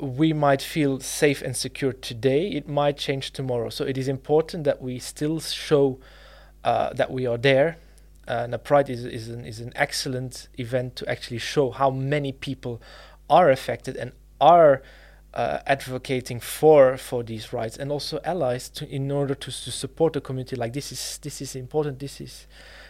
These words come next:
this is necessary. Um, but it is also a celebration. Um, I think we do need to celebrate the consequence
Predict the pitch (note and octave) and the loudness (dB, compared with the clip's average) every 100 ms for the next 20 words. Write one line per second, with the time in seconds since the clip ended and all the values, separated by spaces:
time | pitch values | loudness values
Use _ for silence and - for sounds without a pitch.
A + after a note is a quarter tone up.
0 | - C#3 C3+ - C#3 D3 - - B2 A#2 | -12 -8 -6 -4 -4 -4 -4 -6 -4 -4
1 | A#2 A#2+ - - - - - C3+ C3+ C3+ | -8 -14 -20 -20 -20 -20 -8 0 0 0
2 | - - - - - - - - D3 C#3+ | -8 -20 -20 -20 -20 -20 -10 -2 0 2
3 | E3+ D#3+ - C3+ - B2 A2+ A2+ - - | 2 2 0 -6 -6 -8 -6 -8 -8 -14
4 | - - - - - A#2 A#2+ B2 - - | -18 -20 -20 -12 -6 -4 -4 -6 -14 -2
5 | C3+ - E3+ D3 C#3 C#3+ E3+ E3 - - | -2 0 -4 -2 0 0 -2 -4 -6 0
6 | C#3+ C#3+ C3+ C3+ C3 - - - - - | 2 2 -2 -2 -4 -14 -20 -20 -20 -20
7 | - _ - - - - - - D#3+ D#3+ | -20 _ -20 -20 -20 -10 -6 -2 -2 -2
8 | - - C#3 C3 B2+ - - - | -4 -2 0 0 0 -8 -8 -12